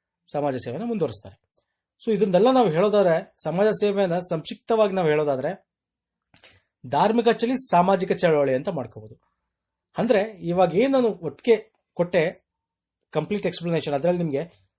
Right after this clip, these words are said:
ಧಾರ್ಮಿಕ ಮತ್ತೆ ಸಾಮಾಜಿಕ ಅಂತ ಡಿವೈಡ್ ಮಾಡ್ಕೊಳ್ಳೋದಾದ್ರೆ, ಧರ್ಮ-, ಧಾರ್ಮಿಕ ಚಳವಳಿ ನಿಮ್ಗೆ ಧರ್ಮದ ಬಗ್ಗೆ, ಅಂದ್ರೆ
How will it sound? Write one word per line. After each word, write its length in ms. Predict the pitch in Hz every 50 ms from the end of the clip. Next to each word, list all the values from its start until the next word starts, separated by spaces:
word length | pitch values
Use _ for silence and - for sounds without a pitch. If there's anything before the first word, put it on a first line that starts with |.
| _ _ 120
ಧಾರ್ಮಿಕ 460 | 113 117 180 208 214 220 214 214 226
ಮತ್ತೆ 240 | 208 190 185 254 247
ಸಾಮಾಜಿಕ 520 | - 175 165 170 180 180 170 175 175 185
ಅಂತ 160 | 175 170 175
ಡಿವೈಡ್ 360 | 175 147 139 143 147 160 160
ಮಾಡ್ಕೊಳ್ಳೋದಾದ್ರೆ, 720 | 165 160 147 - 143 135 123 131 156 180 170 147 - _ _ _ _ _ _ _ _ _ _ _ _ _ _ -
ಧರ್ಮ-, 400 | 170 - 160 175 214 226 233 202
ಧಾರ್ಮಿಕ 380 | 175 165 156 185 220 247 254 247
ಚಳವಳಿ 380 | 220 - 220 220 208 190 180 170
ನಿಮ್ಗೆ 180 | 202 226 220
ಧರ್ಮದ 400 | 175 143 143 156 165 185 208 196
ಬಗ್ಗೆ, 240 | 165 135 123 117 127
ಅಂದ್ರೆ 460 | 127 123 139 165 160 147 165 - _